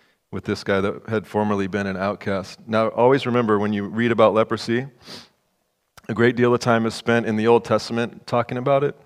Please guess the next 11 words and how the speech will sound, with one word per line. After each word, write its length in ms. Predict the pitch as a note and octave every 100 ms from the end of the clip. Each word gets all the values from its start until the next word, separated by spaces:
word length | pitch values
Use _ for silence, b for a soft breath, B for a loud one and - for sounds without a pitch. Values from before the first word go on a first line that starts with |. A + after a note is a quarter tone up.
| _ _ _ _ _ _ -
and 120 | A2
talking 280 | A#2 A2+ A#2
about 280 | A2 A2+ G#2+
how 400 | C3 A#2 A#2 - b b b _ _ _ _ _ -
it 100 | A#2
needs 260 | A#2 B2
to 100 | -
be 120 | G#2+ G2+
handled 440 | A2+ A2+ G#2+ F#2+
very 220 | A2 A2
carefully 540 | G#2 G#2+ G#2 G2 F#2